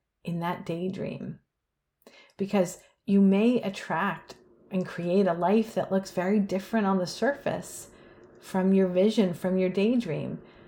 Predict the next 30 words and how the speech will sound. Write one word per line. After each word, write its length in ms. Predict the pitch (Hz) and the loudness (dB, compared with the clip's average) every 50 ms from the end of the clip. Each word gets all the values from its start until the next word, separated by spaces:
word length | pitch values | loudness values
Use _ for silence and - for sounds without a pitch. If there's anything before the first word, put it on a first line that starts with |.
| - - - - | -20 -20 -12 -6
but 160 | - 185 180 | -4 -4 -4
it 140 | - - - | -4 -6 -8
provides 1040 | - - 185 165 170 180 170 170 180 196 202 202 190 170 180 - - - - - - - - - - - - - - - | -8 -8 -8 -8 -6 -6 -6 -2 0 0 0 0 0 -2 -2 -6 -8 -10 -12 -14 -14 -18 -20 -20 -20 -20 -20 -20 -16 -12
exactly 680 | 185 185 185 185 - - - 240 240 - - - 269 262 | -10 -8 -8 -8 -8 -6 -6 -6 -8 -8 -4 -2 -2 0
the 140 | 240 254 233 | 0 0 -2
feelings 680 | 240 - - 196 175 175 170 165 165 165 160 151 - | -4 -6 -6 -6 -6 -4 -6 -6 -8 -8 -10 -8 -8
you 80 | 170 165 | -8 -6
were 140 | 160 160 151 | -6 -8 -8
searching 480 | - - 147 151 147 - - - - | -10 -10 -10 -10 -10 -12 -14 -14 -14
for. 440 | - - - - - 67 - - - - - - - - - - - - - - - - - - - - - - - - - - - - - - - - - - - - - | -14 -16 -16 -12 -12 -10 -10 -12 -14 -18 -20 -20 -20 -20 -20 -20 -20 -20 -20 -20 -20 -20 -20 -20 -20 -20 -20 -20 -20 -20 -20 -20 -20 -20 -20 -20 -20 -20 -20 -20 -20 -12 -10
If 160 | 190 190 - | -8 -2 2
you 160 | 208 220 233 | 4 6 8
enjoy 340 | 247 240 233 214 220 202 202 | 8 8 8 8 6 6 6
these 240 | 202 208 208 196 202 | 4 4 2 2 2
law 200 | 202 196 190 190 | 2 4 4 4
of 80 | 185 196 | 2 0
attraction 540 | 196 - - 190 165 175 - - 202 185 | -2 0 -2 -2 -2 -2 -4 -4 -2 -2
topics 840 | 170 - - - 175 175 170 190 190 190 190 - - - - - - - - - - - - - - - - - - - | -2 -4 -4 -4 -2 0 2 4 4 4 2 -2 -8 -14 -14 -14 -16 -18 -20 -20 -20 -20 -20 -20 -20 -20 -20 -20 -8 -4
and 340 | 196 180 175 180 180 - - | -2 -2 0 -2 -4 -4 -2
would 160 | 180 180 180 | -2 -2 0
love 240 | 185 185 202 214 214 | 2 2 4 4 2
to 80 | 226 220 | 0 -2
start 280 | - - 220 190 196 | 0 2 2 2 2
changing 520 | - - - 202 196 196 185 190 185 185 175 | 2 2 4 6 6 8 6 4 2 2 0
how 280 | 180 - - - 220 | -4 -6 -2 2 4
you 180 | 233 233 240 247 | 6 6 4 4
feel 340 | 233 - - 214 202 190 196 | 0 -2 -2 -2 0 0 0
in 140 | 196 196 190 | 2 2 2
your 140 | 185 185 | 2 0
life 580 | 175 175 170 170 170 165 165 - - - - | 0 -2 -2 -2 -4 -6 -8 -12 -18 -20 -20